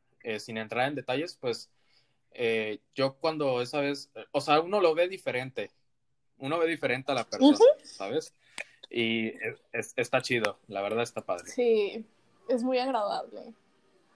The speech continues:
Speaker 2: Así que
Speaker 1: ¿Y, y de las drogas, has tenido alguna mala
Speaker 2: <laughs>
Speaker 1: experiencia?
Speaker 2: Pues, este, yo creo que sí me han dado malos trips, pero son muy momentáneos.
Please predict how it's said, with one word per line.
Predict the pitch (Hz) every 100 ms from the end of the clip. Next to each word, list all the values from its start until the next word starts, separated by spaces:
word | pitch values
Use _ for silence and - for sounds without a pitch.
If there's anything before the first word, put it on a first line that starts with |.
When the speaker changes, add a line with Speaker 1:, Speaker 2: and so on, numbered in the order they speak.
| _ _ _ _ _ _ -
Speaker 2:
Así | 226 233 220
que | 233 226 220 226 - - _ _ _ _ _ _ _ _ 160
Speaker 1:
¿Y, | 151 156
y | 147
de | 156
las | 151 143
drogas, | 165 180 214 233 _ -
has | 156
tenido | 185 180
alguna | 175 180 180
mala | 160 170
Speaker 2:
<laughs> |
Speaker 1:
experiencia? | 370 - - 233 220 - - 240 226 _ _ - _
Speaker 2:
Pues, | 269 254 247 247 240 240 - _ _ _ _ _ _ _ _ - _ _
este, | 226 214 202 - _ 214 208 208 202 196 196 -
yo | 233 233
creo | 247 247
que | 294
sí | 269 254
me | 254
han | 247
dado | 226 226 226 220 -
malos | 214 202 196 220 - - _ _
trips, | - 180 202 - - _ _ _ _ _ _ _ _ _ _
pero | 220 214 208 220
son | 220 226
muy | 240 254
momentáneos. | 247 240 220 190 185 185 185 - - -